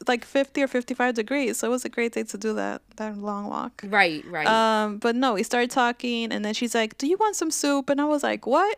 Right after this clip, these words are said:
Speaker 1: <laughs> She's like, "Yeah, I make soup,
Speaker 2: <laughs>
Speaker 1: like, fresh ingredients, vegan, and I think you'll really like it." And I'm like, "You know what? Give me some soup." And it was, like, the best soup I've ever had.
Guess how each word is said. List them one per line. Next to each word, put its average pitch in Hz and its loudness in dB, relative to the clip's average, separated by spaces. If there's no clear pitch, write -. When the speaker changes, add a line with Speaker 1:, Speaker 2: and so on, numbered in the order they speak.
Speaker 1:
<laughs> - -4
She's 311 -6
like, 339 0
"Yeah, 359 6
I 277 6
make 320 0
soup, 285 0
Speaker 2:
<laughs> 466 10
Speaker 1:
like, 220 4
fresh - -2
ingredients, 220 -4
vegan, 202 -2
and 208 -4
I 202 0
think 214 -2
you'll 202 -2
really 185 -2
like 180 -2
it." 165 -2
And 180 -2
I'm 185 -4
like, 180 -8
"You 247 -4
know 277 0
what? 269 -2
Give 214 -4
me 208 -6
some 202 -8
soup." - -6
And 214 -8
it 214 -2
was, 220 -2
like, 202 0
the 202 -2
best 196 -2
soup 202 -4
I've 185 -2
ever 202 -4
had. - -8